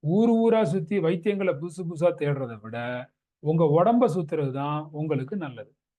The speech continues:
உங்க உடம்ப சுத்தி நீங்க பாத்தீங்கன்னா, ஈஸியா குணமாயிட்டு போயிருவீங்க. ஈஸியா குணமாயிட்டு போயிருவீங்க. இங்க பாருங்க, நல்லா தெரிஞ்சுக்கங்க. இந்த உலகமே உங்களுக்கு உத்தமன் என்று பட்டம் கொடுக்கலாம்.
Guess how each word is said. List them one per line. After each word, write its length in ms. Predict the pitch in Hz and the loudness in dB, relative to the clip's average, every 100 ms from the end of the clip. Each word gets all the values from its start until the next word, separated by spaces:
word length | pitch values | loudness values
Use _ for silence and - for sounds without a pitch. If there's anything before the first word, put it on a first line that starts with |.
| _ | _
உங்க 340 | 156 156 151 | -2 2 4
உடம்ப 200 | 180 233 | 4 4
சுத்தி 320 | 247 185 147 190 | 2 -2 -4 -4
நீங்க 180 | 170 | -2
பாத்தீங்கன்னா, 600 | 147 143 139 143 123 117 120 127 | -2 -2 -2 -6 -8 -10 -14 -6
ஈஸியா 480 | 156 208 160 220 208 | 0 0 0 0 2
குணமாயிட்டு 480 | 202 214 214 202 214 | 0 0 -2 -4 -2
போயிருவீங்க. 420 | 214 208 202 165 104 _ _ _ _ _ _ _ _ _ _ - | 0 0 -6 -10 -14 _ _ _ _ _ _ _ _ _ _ -4
ஈஸியா 320 | 165 214 226 214 | -2 0 2 2
குணமாயிட்டு 420 | 202 202 196 180 165 | 0 -4 -4 -6 -6
போயிருவீங்க. 360 | 147 127 113 107 - _ | -6 -8 -12 -16 -18 _
இங்க 100 | 147 | 0
பாருங்க, 560 | 185 196 165 117 110 _ _ _ _ _ _ | 2 2 -2 -4 -10 _ _ _ _ _ _
நல்லா 240 | 143 180 | -2 0
தெரிஞ்சுக்கங்க. 680 | 208 190 185 170 156 127 107 - _ _ | 2 2 0 -2 -4 -6 -12 -18 _ _
இந்த 140 | 135 127 | -8 -4
உலகமே 540 | 123 160 202 208 220 | 2 4 4 4 6
உங்களுக்கு 520 | 226 214 214 208 190 | 6 6 6 6 4
உத்தமன் 300 | 190 226 220 | 2 2 2
என்று 260 | 220 202 208 | 2 4 2
பட்டம் 320 | 208 202 208 | 2 -2 -2
கொடுக்கலாம். 560 | 202 190 196 190 156 | 0 -2 -2 -2 -2